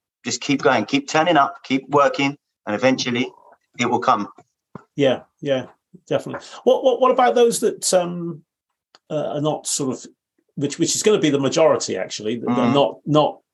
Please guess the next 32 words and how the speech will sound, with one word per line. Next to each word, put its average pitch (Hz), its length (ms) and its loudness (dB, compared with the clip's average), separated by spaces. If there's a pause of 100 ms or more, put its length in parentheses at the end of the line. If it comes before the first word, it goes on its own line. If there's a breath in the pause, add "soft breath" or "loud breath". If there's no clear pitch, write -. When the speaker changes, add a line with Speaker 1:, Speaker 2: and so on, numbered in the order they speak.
Speaker 2:
don't 147 200 0
reach 135 240 0
that 135 180 2
level 131 220 2
of 117 180 -2
competition - 480 -2
or 123 100 2
not 131 220 2 (800 loud breath)
competition 123 500 0
minded 123 420 2
so, - 240 -2
so - 200 -2
much? 127 420 -4 (240 loud breath)
Speaker 1:
Yeah. - 120 0
Speaker 2:
You 131 80 2
know, 127 100 2
what, 156 180 4
what, 160 180 2
what, 175 180 2
what 175 160 2
sort, - 260 0
what 156 200 -2
sort 156 180 0
of, 131 220 0
uh, 123 400 2 (420)
things 135 240 -4
and 113 100 -4
advice 127 320 0
do 127 80 -8
you - 60 -6
give 113 160 -6
them? 135 360 0